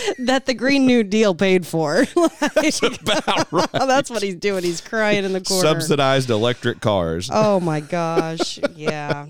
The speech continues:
Speaker 1: Jeez. If, a-, and you know what? Another thing that we, we need to think about this, and you can look at the open the books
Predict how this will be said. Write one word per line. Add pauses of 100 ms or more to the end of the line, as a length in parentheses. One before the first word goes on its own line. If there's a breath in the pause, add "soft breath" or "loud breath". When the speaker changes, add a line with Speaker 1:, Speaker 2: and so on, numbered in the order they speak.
Speaker 1:
Jeez.
If,
a-,
and
you
know
what?
Another
thing
that
we,
we
need
to
think
about
this,
and
you
can
look
at
the
open
the
books